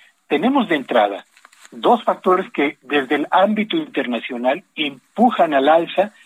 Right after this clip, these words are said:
los costos de producción de los productos que llevamos a la mesa de nuestros hogares, que son lo mismo los combustibles que granos básicos, y esta circunstancia no va a cambiar. La fao ha señalado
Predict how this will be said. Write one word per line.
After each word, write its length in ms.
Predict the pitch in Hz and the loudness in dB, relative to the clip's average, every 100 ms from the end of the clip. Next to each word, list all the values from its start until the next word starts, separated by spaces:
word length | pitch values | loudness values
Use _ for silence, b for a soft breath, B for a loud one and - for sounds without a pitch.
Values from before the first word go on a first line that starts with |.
| _ _ | _ _
los 200 | 147 135 | -4 -4
costos 420 | - 180 - 160 | -2 -4 -4 -10
de 80 | 147 | -10
producción 540 | - 135 123 - 156 151 | -6 -8 -8 -8 -6 -4
de 140 | 131 | -4
los 180 | 120 117 | -6 -8
productos 480 | 135 131 156 - - - B B _ - | -8 -8 -6 -8 -8 -14 B B _ -6
que 80 | |
llevamos 340 | 139 143 156 147 | 0 0 2 0
a 60 | |
la 120 | 135 127 | 0 0
mesa 460 | 143 135 139 135 - | -4 -2 0 -2 -6
de 160 | 120 | -10
nuestros 560 | 120 107 - 123 117 110 - | -10 -12 -10 -4 -4 -6 -12
hogares, 440 | 139 185 135 143 - b b _ | 0 2 2 0 -10 b b _
que 100 | 135 | -8
son 300 | - 156 170 160 | -2 -2 -2 -6
lo 160 | 135 | -6
mismo 540 | 131 190 214 202 190 - | -4 -4 -4 -4 -4 -4
los 180 | - 131 | -8 -8
combustibles 760 | - 190 165 - 175 165 170 165 b b _ - | -8 -6 -8 -10 -12 -6 -6 -6 b b _ -12
que 120 | 135 | -4
granos 380 | 135 151 147 120 | 0 0 -2 0
básicos, 440 | 143 143 - 143 - | 0 0 -6 -8 -8
y 160 | 147 202 | -2 -2
esta 200 | - 190 | 0 -4
circunstancia 680 | 170 165 139 - 165 160 143 | -4 -8 -8 -4 -4 -4 -6
no 140 | 135 | -2
va 180 | 139 139 | 0 0
a 80 | 131 | -2
cambiar. 440 | 131 131 160 160 - | -6 -2 -2 -4 -2
La 180 | 131 | -2
fao 420 | 127 185 165 147 b b b _ - | 0 2 2 2 b b b _ -2
ha 120 | 170 | -2
señalado 640 | 185 180 160 151 131 113 | -2 -2 0 2 0 -4